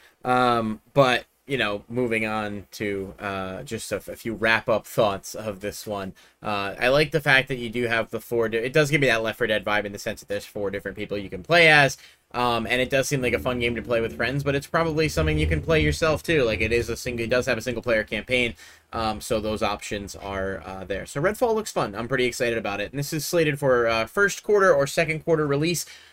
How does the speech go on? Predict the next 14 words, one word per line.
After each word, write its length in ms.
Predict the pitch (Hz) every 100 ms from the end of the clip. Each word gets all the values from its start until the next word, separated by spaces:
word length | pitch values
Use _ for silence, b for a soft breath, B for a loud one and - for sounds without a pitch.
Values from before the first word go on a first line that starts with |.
| B
of 340 | 143 143 139
twenty 320 | - 151 143 131
twenty-three. 720 | - 113 110 147 156 156 131
It 100 | 127
was 240 | 135 127
delayed 540 | - 113 117 120 120 117
initially. 640 | 113 117 - 120 110 110
It 40 |
was 120 | 107 113
initially 320 | 110 - 110
supposed 300 | - 110 -
to 80 | 104
release, 460 | 104 107 101 -
uh, 260 | 104 98